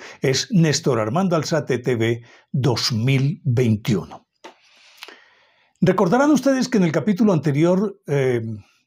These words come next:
terminamos contando cómo, eh, le dieron un golpe de estado a, al viejito Manuel Antonio San Clemente, el presidente más longevo de la historia de Colombia. Estaba contando en esa época unos ochenta y seis, ochenta y siete años.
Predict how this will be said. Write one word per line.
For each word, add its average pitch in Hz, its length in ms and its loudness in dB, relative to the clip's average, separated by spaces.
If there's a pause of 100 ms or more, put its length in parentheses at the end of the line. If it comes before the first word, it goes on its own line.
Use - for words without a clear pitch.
(120)
terminamos 135 560 0
contando 110 580 -2
cómo, 123 480 -2 (420)
eh, 120 260 2
le 147 140 4
dieron 135 340 2
un 131 120 0
golpe 135 280 0
de 113 100 2
estado 110 540 -2
a, 110 220 -12
al 123 180 0
viejito 123 500 0
Manuel 104 260 0
Antonio 110 380 0
San 117 200 -2
Clemente, 101 480 -4 (680)
el 135 160 2
presidente 165 520 2
más 165 440 0
longevo 160 540 0
de 120 60 -4
la 110 60 -4
historia 113 400 -6
de 123 100 -8
Colombia. 170 460 -4 (840)
Estaba 131 420 -2
contando 131 500 -2
en 113 100 -4
esa 113 180 -8
época 123 560 -8
unos 113 440 -4
ochenta 110 420 -2
y 101 60 -2
seis, 113 280 -2
ochenta 113 360 -4
y 101 40 -4
siete 123 340 -2
años. 160 440 -2